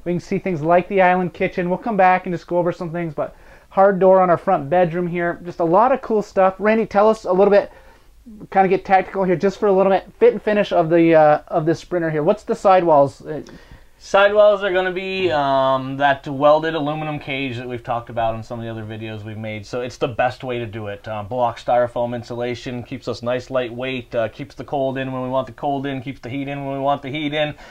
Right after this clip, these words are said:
Speaker 2: Um, so it's the best way to do it, and I love to see it on the Sprinter product.
Speaker 1: Little another side note, Sprinter was the original flagship of the Keystone R V Company. So
Speaker 2: Sixteen years now.
Speaker 1: Sixteen years,
Speaker 2: Yeah.
Speaker 1: yep. The,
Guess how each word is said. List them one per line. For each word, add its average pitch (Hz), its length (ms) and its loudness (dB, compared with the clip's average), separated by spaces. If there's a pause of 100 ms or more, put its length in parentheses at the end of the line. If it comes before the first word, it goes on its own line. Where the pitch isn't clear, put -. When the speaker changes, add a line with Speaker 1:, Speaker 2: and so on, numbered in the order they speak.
(140)
Speaker 2:
Um, 127 180 -2
so 156 120 -2
it's 156 180 -4
the 185 100 -8
best 156 300 0
way 143 100 -4
to 139 80 -6
do 147 160 -2
it, 151 80 6
and 143 80 0
I 120 60 0
love 123 220 0
to 123 60 -14
see - 120 -12
it 123 80 -8
on 120 100 -4
the 113 60 -10
Sprinter 117 260 -8
product. 104 440 -6 (100)
Speaker 1:
Little 202 180 2
another 175 240 2
side 165 300 0
note, 151 180 -2
Sprinter 208 320 0
was 175 240 4
the 160 100 0
original 175 380 0
flagship 160 560 -2
of 135 80 -6
the 131 80 -6
Keystone 160 440 -10
R 143 120 -2
V 147 160 -4
Company. 143 400 -10
So 139 160 -10
Speaker 2:
Sixteen 143 180 -12
years 160 300 -10
now. - 80 -10
Speaker 1:
Sixteen 180 380 -4
years, 147 240 -2
Speaker 2:
Yeah. 156 220 0
Speaker 1:
yep. 185 60 -20
The, 147 260 -2